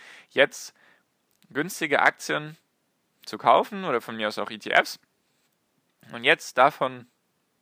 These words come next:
viel zu kaufen, beziehungsweise einfach diese Möglichkeit jetzt auszunutzen, damit ich mich dann wieder freue, wenn's hochgeht. Nicht, dass du jetzt denkst, es geht alles runter,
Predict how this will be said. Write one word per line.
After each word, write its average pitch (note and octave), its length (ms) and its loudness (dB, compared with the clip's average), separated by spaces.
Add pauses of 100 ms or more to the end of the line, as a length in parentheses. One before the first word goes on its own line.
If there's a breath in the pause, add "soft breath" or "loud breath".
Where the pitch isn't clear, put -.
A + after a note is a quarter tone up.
(100)
viel C3 220 -4
zu A#2 140 -10
kaufen, C3 380 0
beziehungsweise A2+ 560 -6
einfach A#2 260 -4
diese G#2+ 300 -12
Möglichkeit A2+ 540 -6
jetzt - 120 -18
auszunutzen, A#2 640 -6 (380 loud breath)
damit B2+ 260 -4
ich - 200 -10
mich C3 160 -14
dann C3+ 180 0
wieder A2+ 220 -2
freue, B2+ 360 2
wenn's B2 260 -8
hochgeht. - 480 -8 (260)
Nicht, - 340 -12 (320 loud breath)
dass B2 160 -8
du B2 100 -4
jetzt A#2 200 -4
denkst, C3+ 280 -4
es - 140 -12
geht B2 160 -6
alles - 260 0
runter, D3+ 340 0